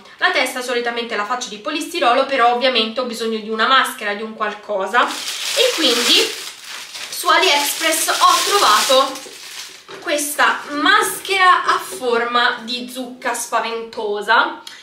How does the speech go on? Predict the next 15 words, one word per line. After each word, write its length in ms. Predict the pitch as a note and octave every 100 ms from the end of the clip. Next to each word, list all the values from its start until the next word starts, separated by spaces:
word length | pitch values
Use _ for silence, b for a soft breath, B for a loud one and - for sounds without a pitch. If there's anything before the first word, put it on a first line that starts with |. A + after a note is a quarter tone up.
| B B B B
e, 320 | - G#4 -
eh, 340 | - C4+ B3+ B3+
ho 200 | B3 G#4
deciso 420 | F#4+ F#4+ C#4 C4+
di 120 | C#4 F#4
prenderla. 840 | A3 G3 G3+ A3 A#3+ C4+ F#4 F#4+ B B
Ne 140 | D4+ F#4+
ho 160 | A4+
prese 540 | A4 D#4+ C#4+ C4 A#3+ A3+
due, 440 | A#3 G#3+ C4 C#4+
adesso 400 | C#4 D#4+ E4 -
è 40 | A#3
arrivata 380 | C#4 C#4+ B3
soltanto 880 | A#3+ C#4+ D4+ F4 F#4 G4+ E4 E4+ D#4
questa, 800 | - A#3 G#3 - - A#3 C4 -